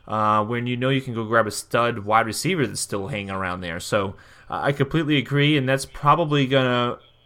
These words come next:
probably be, you know, emulate into our actually roster construction and how we're gonna be talking a little bit more as we get closer to draft season.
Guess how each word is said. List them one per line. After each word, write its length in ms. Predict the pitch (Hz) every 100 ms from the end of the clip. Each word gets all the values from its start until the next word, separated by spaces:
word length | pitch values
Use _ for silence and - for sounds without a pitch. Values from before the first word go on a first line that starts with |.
| _ _ _ -
probably 760 | 147 185 277 139 131 127 120 135 - - _ _ _ _
be, 480 | 135 131 127 123 139 - -
you 140 | 156
know, 80 | 117
emulate 440 | 101 147 139 143
into 480 | - 139 135 147 131
our 300 | 95 127 123
actually 560 | 117 127 123 113 113 - - 131 120
roster 380 | 113 147 - 143
construction 560 | 123 - 110 - 120
and 140 | 117 113
how 220 | 120 120
we're 180 | 120 117
gonna 100 | 117
be 100 | 117
talking 320 | 131 120 120
a 40 | 117
little 160 | 113
bit 40 | 113
more 360 | 113 110 107
as 160 | - 110
we 80 | 113
get 140 | 110
closer 240 | - 113 107
to 80 |
draft 260 | 101 127 -
season. 400 | 95 92 -